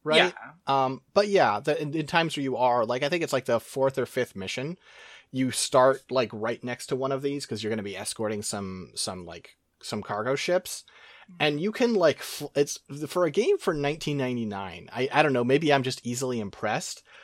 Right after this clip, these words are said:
Speaker 1: but you can fly, like, low and close to this, like, docking pla-, pl-, place, like, in a Valkyrie, the fastest ship in the game, hit your afterburner, and it's still gonna take you a couple of minutes to reach the other end. It's so fucking big. <laughs>
Speaker 2: It's pretty cool. I like when stuff is big.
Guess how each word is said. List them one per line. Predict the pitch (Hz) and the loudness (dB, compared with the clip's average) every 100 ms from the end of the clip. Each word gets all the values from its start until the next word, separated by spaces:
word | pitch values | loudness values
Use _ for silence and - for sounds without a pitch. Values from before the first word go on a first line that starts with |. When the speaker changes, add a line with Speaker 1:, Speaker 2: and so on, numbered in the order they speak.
| - - | -20 -4
Speaker 1:
but | 143 147 | -4 -4
you | 185 | -4
can | 269 269 | -4 -4
fly, | - 180 165 | -2 2 4
like, | 160 135 120 | 4 2 0
low | 117 113 123 165 | -4 0 0 2
and | 139 | -2
close | 110 - 117 135 - | -4 -2 -2 -2 -2
to | 123 | -4
this, | 123 - | -4 -2
like, | 113 101 | -4 -4
docking | - 104 117 143 156 | -6 -6 -4 -4 -6
pla-, | 151 170 165 202 - - | -6 -4 -2 -2 -4 -18
pl-, | - _ - | -18 _ 2
place, | 185 202 - - _ - _ - | 4 4 0 -10 _ -20 _ -2
like, | 135 120 - - | 2 2 -2 0
in | 185 | 4
a | 226 | 4
Valkyrie, | 151 143 147 - 92 | 8 8 8 4 -10
the | 98 | 2
fastest | 147 143 - 139 | 4 4 2 -2
ship | 156 147 | 0 0
in | |
the | 143 | -2
game, | 120 107 98 101 - - | -2 -4 -6 -12 -16 -4
hit | 226 | -2
your | 247 202 | 6 6
afterburner, | 151 156 143 120 117 110 98 - - - | 8 6 6 0 2 0 -4 -10 -20 -8
and | 151 160 | 2 2
it's | 160 | 2
still | - 262 | 4 4
gonna | 233 175 | 4 0
take | - 165 151 | 0 -2 0
you | 139 123 | 2 0
a | |
couple | 104 - 160 - 131 | 0 2 2 4 0
of | 120 | 0
minutes | 113 117 107 - | 0 -2 -4 -8
to | - | -8
reach | 107 107 - | -8 -8 -8
the | 104 | -8
other | 90 82 85 | -8 -8 -12
end. | 90 78 80 | -14 -16 -14
It's | 131 - | -10 -6
so | - - 170 160 | -2 2 4 4
fucking | - 151 135 - 104 | 4 4 4 -2 -8
big. | - 98 - - | -6 4 4 2
<laughs> | - _ - | -10 _ -20
Speaker 2:
It's | - | -2
pretty | 294 240 | 0 0
cool. | - 160 127 113 113 | -2 -4 -4 -8 -8
I | 151 | -4
like | 151 151 - | -2 -2 -4
when | 123 | -10
stuff | - 120 | -12 -14
is | 107 | -16
big. | 117 95 82 | -18 -20 -20